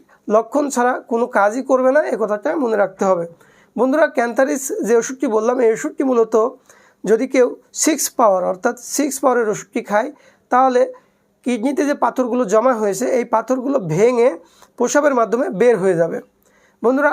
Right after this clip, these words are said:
আমি আপনাদের কিডনির পাথর বের করার আরেকটি হোমিওপ্যাথিক ওষুধের নাম বলে দিব। সেই ওষুধটির নাম হচ্ছে সারসাপেরিলা। সারসাপেরিলা ওষুধটি মূলত কিডনি পাথর ভেঙে বের করার জন্য একটি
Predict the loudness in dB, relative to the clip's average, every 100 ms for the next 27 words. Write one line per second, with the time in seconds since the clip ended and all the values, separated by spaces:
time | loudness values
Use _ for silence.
0 | 2 0 0 -2 -6 _ _ -4 -2 0
1 | 0 -2 -2 -4 -2 -4 0 0 2 0
2 | 2 2 4 2 2 2 0 -2 -2 -4
3 | -4 -6 -6 -4 -6 -4 -2 -2 -2 -6
4 | -4 -4 -4 -4 -6 -6 -6 -4 -2 -4
5 | -6 -8 -10 _ _ _ -4 -2 0 0
6 | 0 0 2 2 0 -4 _ _ _ _
7 | -4 0 0 0 0 0 2 2 0 -4
8 | -2 0 0 0 0 -2 -6 -6 -2 -2
9 | 0 0 0 -2 0 0 0 0 0 0
10 | -2 -2 -2 -4 -6